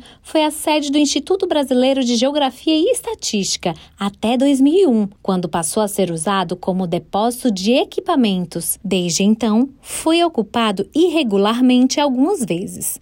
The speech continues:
com decisão judicial para retirar as pessoas que ali se instalaram e novas ocupações em seguida, gerando uma disputa nos tribunais envolvendo a União, o Estado de Pernambuco,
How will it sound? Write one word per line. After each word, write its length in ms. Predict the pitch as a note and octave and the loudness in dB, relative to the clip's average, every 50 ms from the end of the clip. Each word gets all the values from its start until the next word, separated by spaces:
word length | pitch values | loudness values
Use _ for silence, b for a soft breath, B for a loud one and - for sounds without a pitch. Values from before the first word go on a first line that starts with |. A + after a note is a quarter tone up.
| _ - | _ -6
com 180 | - G#3 F#3+ | -2 -2 0
decisão 460 | F#3 F3 F3 E3+ - F3 E3+ G3 G#3 A3+ | 0 0 0 -2 -2 -4 0 2 2 2
judicial 560 | A3+ B3 A3+ A3 C4 B3 - - D4 C4+ D4 | 2 2 0 0 -2 -2 -2 0 0 0 0
para 220 | C#4+ D#4 C4 B3 | -2 -2 -2 0
retirar 480 | A3 G#3 B3+ B3 - D#4+ D4 D4+ E4 F4 | 0 -2 -2 -2 0 0 0 0 0 0
as 100 | F#4 - | 0 -2
pessoas 380 | - - A#3+ - G3+ F#3+ F#3+ | -2 -4 -2 0 0 -2 -2
que 120 | - - - | -2 -4 -4
ali 200 | G3+ G#3 F#3 F#3 | -2 -2 -2 -4
se 120 | - - | -4 -6
instalaram 640 | G3+ G3 - C4+ C4+ C4 B3+ B3 B3 B3+ C4+ D4+ - - _ _ | -6 -4 -2 0 0 0 2 0 0 0 0 -2 -4 -8 _ _
e 80 | - E4 | 0 2
novas 460 | D4+ C#4+ C#4+ D4 D#4 D#4 D#4 D#4 C#4 | 4 4 4 4 2 2 2 0 0
ocupações 560 | D#4 D#4 - - D4+ D4 C#4+ - C#4+ C#4 C4+ | 0 -2 -4 -4 -6 -6 -2 0 2 2 4
em 80 | C#4+ C#4+ | 2 2
seguida, 560 | C#4+ - F4+ - A#3 A3 B3 B3+ G3 F3+ D#3+ B B - | 0 0 -2 -2 0 0 0 0 0 -2 -4 B B -6
gerando 400 | F3 F#3 G3+ G3+ G#3+ G#3+ A3 G3+ | -2 0 0 2 2 2 2 2
uma 180 | G3 G3 F#3+ | 2 0 -2
disputa 600 | F3 F3 D#3+ - - - - - B3+ C4+ C#4 - C#4+ | -2 -4 -6 -8 -10 -6 -2 0 0 0 2 2 2
nos 160 | B3 A#3 A#3 | 2 2 0
tribunais 720 | - - G3 E3+ F3 F3+ F#3 G3 G#3 A3 A3+ A3 A3+ G#3 | -2 -2 -2 -2 -2 -2 -2 0 0 2 2 2 2 0
envolvendo 420 | G#3 G3 F3+ F3+ E3 F3 F3 E3+ E3+ | 0 0 0 -2 -2 -4 -4 -4 -4
a 100 | F3 E3+ | -4 -2
União, 600 | F#3 A3 B3+ C4 C#4 C4 B3+ B3 A#3+ A#3+ B3 B3+ B3 B B | 0 2 4 4 4 4 4 4 2 2 0 0 -4 B B
o 60 | - A#3 | 0 0
Estado 520 | A3+ A3 - - - C#4+ D4+ E4 D#4 D#4 | 0 0 -2 -4 -4 -2 -2 0 -2 -2
de 120 | B3 A3+ | -2 -2
Pernambuco, 800 | A3 - F#3+ F3+ F3+ A3+ B3 A#3+ G#3+ A#3+ A#3+ B3 A#3+ - C4 B3 | -2 -4 -2 0 2 2 2 4 4 2 2 0 0 -4 -6 -6